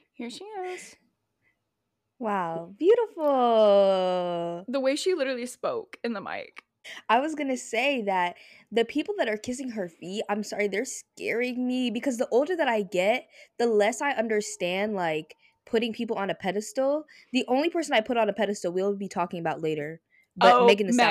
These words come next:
Speaker 2: Stallion. That's it.
Speaker 1: Mm-hmm.
Speaker 2: That's it. That's it. That's it. That's it. If I saw Meg, like, of course I'm gonna go to her concert. She's supposed to go on tour this year, so I'm going.
Speaker 1: Oh.
Speaker 2: But, like, I, I still don't understand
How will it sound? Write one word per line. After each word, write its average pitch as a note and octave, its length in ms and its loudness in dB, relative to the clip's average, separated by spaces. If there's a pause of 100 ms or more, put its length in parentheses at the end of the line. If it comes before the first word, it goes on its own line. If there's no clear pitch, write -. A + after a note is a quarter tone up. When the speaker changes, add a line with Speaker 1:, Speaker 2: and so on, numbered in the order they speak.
(120)
Speaker 2:
Stallion. D#3+ 140 -10
That's G3 220 4
it. F3+ 220 2
Speaker 1:
Mm-hmm. C#4+ 380 2
Speaker 2:
That's B3+ 180 4
it. A#3+ 140 4
That's A3 180 4
it. A#3 160 6
That's G#3 220 2
it. G#3+ 80 0
That's F#3 180 -4
it. G3+ 80 -4 (560)
If A#3+ 100 0
I D4 120 6
saw G#3+ 320 4
Meg, G#3 280 6
like, G3+ 140 4
of G#3 100 -4
course D4 180 2
I'm A3+ 160 0
gonna G3+ 120 0
go F#3 140 -2
to F#3 80 2
her F3+ 120 -6
concert. E3+ 680 -4
She's A3+ 180 -6
supposed D4 200 -2
to B3 60 -4
go G3+ 100 4
on F3 100 0
tour G#3 180 0
this E3 220 -6
year, - 260 -12 (420)
so - 180 0
I'm G3+ 260 2
going. F3 220 -2
Speaker 1:
Oh. G#4 240 -4 (720)
Speaker 2:
But, F#3+ 460 6 (1200)
like, G#3 280 4 (220)
I, - 80 -4 (100)
I A#3 140 2
still C#4 260 -4
don't C4 140 0
understand G3 920 2